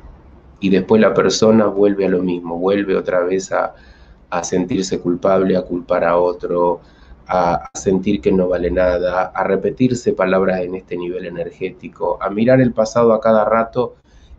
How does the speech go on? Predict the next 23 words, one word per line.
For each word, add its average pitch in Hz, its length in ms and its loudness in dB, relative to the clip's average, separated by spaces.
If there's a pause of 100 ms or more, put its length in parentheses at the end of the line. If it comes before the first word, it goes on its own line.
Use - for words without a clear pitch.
(120)
y, 92 380 -6
y 104 120 -4
reprocharse 98 960 0
o 92 60 0
reprocharle 90 720 -4
a 92 80 2
alguien, 90 400 -6 (1900)
a 95 120 -2
estar 123 260 2
en, 113 300 4
en, 92 320 -2
en 90 200 -8
guerra 95 520 0
con 90 160 -12
las 92 160 -10
demás 95 320 -8
personas, 87 840 -10 (1160)
eh, 87 160 -16
todo 92 200 -2
el 85 120 -6
tiempo 92 400 -2
discutiendo, 87 720 -2
peleando, 85 1120 -4